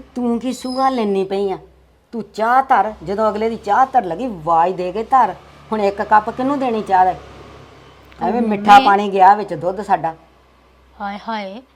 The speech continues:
Speaker 1: ਹਾਂ?
Speaker 2: ਮੰਮੀ ਘਰ ਪਰੋਣੇ ਆਏ ਸੀ ਤੇ ਚਾਹ ਤੇ ਧਰਨੀ ਪੈਣੀ ਸੀ, ਤੇ ਮੈਂ ਤਾਂ ਧਰਤੀ ਚਾਹ ਵੀ ਉਹਨੇ ਪੀ ਕੇ ਜਾਣੀ ਚਾਚੀ ਨੇ ਤੇ।
Speaker 1: ਕੀ ਗੱਲ, ਤੂੰ ਪੁੱਛ ਨਹੀਂ ਸਕਦੀ ਚਾਹ ਪੀਣੀ ਕਿ ਨਹੀਂ ਪੀਣੀ?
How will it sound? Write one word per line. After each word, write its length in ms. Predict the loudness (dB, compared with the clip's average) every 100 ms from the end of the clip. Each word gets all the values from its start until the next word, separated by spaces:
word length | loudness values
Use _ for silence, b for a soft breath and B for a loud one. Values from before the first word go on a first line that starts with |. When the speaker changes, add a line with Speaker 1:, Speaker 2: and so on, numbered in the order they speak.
| _ -12
Speaker 1:
ਹਾਂ? 100 | -8
Speaker 2:
ਮੰਮੀ 320 | -8 -10 -10 -4
ਘਰ 240 | -2 -2
ਪਰੋਣੇ 440 | -6 -12 -8 -6
ਆਏ 280 | -4 -6 -8
ਸੀ 260 | -10 -12 -12 b b
ਤੇ 80 | -12
ਚਾਹ 280 | -2 0 0
ਤੇ 100 | 0
ਧਰਨੀ 340 | 0 0 -4
ਪੈਣੀ 340 | -2 -2 -2 -8
ਸੀ, 120 | -14 b b -6
ਤੇ 60 |
ਮੈਂ 160 | 0 2
ਤਾਂ 300 | 2 2 2
ਧਰਤੀ 380 | 4 2 0 -6
ਚਾਹ 260 | 0 0
ਵੀ 80 | 0
ਉਹਨੇ 240 | -2 -4
ਪੀ 260 | -6 -6 -6
ਕੇ 100 | -6
ਜਾਣੀ 280 | -2 -4 -4
ਚਾਚੀ 360 | -6 -6 -8
ਨੇ 120 | -12 -12
ਤੇ। 120 | -18 _ _ _ _
Speaker 1:
ਕੀ 200 | -6 -4
ਗੱਲ, 120 | -8
ਤੂੰ 140 | -10
ਪੁੱਛ 240 | -12 -10 -8
ਨਹੀਂ 200 | -8 -8
ਸਕਦੀ 420 | -10 -12 -14 -16 _ _ _ _ _ _
ਚਾਹ 200 | -16 -12
ਪੀਣੀ 280 | -8 -8
ਕਿ 100 | -8
ਨਹੀਂ 100 | -10
ਪੀਣੀ? 300 | -8 -6 -6